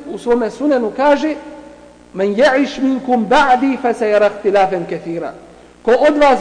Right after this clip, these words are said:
bude živio poslije mene, naići će na mnoga razilaženja. Alejkum bi sunnati, držite se moje prakse. Wa sunnati al-khulafa'i ar-rashidina min ba'di. I sunnata khulafa'i ar-rashidina nakon mene. Addu 'alayha bin nawajid.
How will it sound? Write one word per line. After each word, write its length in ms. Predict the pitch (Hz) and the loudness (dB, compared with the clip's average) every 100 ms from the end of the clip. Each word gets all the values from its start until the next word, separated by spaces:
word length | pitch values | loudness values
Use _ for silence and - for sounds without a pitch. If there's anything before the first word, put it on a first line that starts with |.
| 202 | -2
bude 240 | 262 254 | -4 -4
živio 420 | 190 254 254 254 | -4 -4 -2 -2
poslije 500 | 226 240 240 240 233 | -2 -2 -4 -4 -2
mene, 400 | 220 262 302 294 285 - - - | 0 2 2 0 -2 -12 -18 -8
naići 480 | 196 247 240 214 208 | 2 2 2 -4 -4
će 140 | 214 | -2
na 100 | 196 | -2
mnoga 340 | 196 233 208 | 0 0 2
razilaženja. 720 | 180 151 185 185 139 120 - - - - - | 0 0 -2 -2 -4 -12 -16 -20 -20 -20 -10
Alejkum 500 | 160 226 254 285 269 | -2 0 0 0 0
bi 140 | 262 | -2
sunnati, 580 | 269 381 392 294 269 226 - - | 2 4 6 4 0 -4 -6 -14
držite 520 | 185 277 370 370 359 | -2 0 4 4 2
se 140 | 302 302 | 2 2
moje 220 | 294 269 | 4 2
prakse. 520 | - 277 294 - 277 - - - - - | 2 2 2 0 -2 -2 -10 -18 -20 -8
Wa 140 | 196 | -6
sunnati 480 | - 320 370 320 240 | -2 2 4 4 2
al-khulafa'i 560 | 247 247 247 240 262 233 | 0 2 2 2 0 0
ar-rashidina 580 | 226 220 190 208 208 196 | 2 0 -2 -8 -6 -4
min 160 | 180 | -4
ba'di. 360 | 180 170 - - - - - - | -4 -4 -6 -12 -14 -20 -20 -16
I 80 | |
sunnata 520 | 185 311 359 320 294 247 | -4 2 4 4 2 0
khulafa'i 420 | 269 247 254 233 214 233 - - | 2 2 2 2 0 -6 -12 -4
ar-rashidina 560 | 202 220 214 220 214 | -2 -2 -4 -6 -2
nakon 300 | 190 185 185 | 0 0 -2
mene. 200 | 170 156 123 - - - - - | -6 -8 -10 -18 -20 -20 -20 -8
Addu 400 | - 294 226 247 | 2 2 2 2
'alayha 640 | 262 240 254 359 302 247 233 | 4 6 6 4 4 2 2
bin 240 | 294 294 | 2 2
nawajid. 560 | 233 226 302 285 208 | 2 4 4 4 0